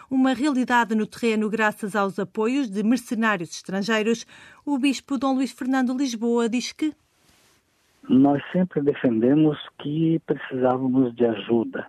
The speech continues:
Speaker 2: Eh, as forças de defesa, durante bastante tempo, trabalharam sozinhas e, e, e não estavam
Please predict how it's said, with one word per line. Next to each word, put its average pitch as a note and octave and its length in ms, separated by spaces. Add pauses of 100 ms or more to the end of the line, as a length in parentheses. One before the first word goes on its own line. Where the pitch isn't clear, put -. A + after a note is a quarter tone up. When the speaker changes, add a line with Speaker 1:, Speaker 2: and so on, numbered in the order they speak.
Speaker 2:
Eh, A2 680
as A2+ 180 (120)
forças C#3+ 340
de B2+ 80
defesa, B2+ 680
durante A2+ 440
bastante - 540
tempo, C3+ 880
trabalharam A#2 680 (120)
sozinhas C#3+ 760
e, C3+ 720 (640)
e, C3 300
e - 20
não C3+ 240
estavam C#3+ 580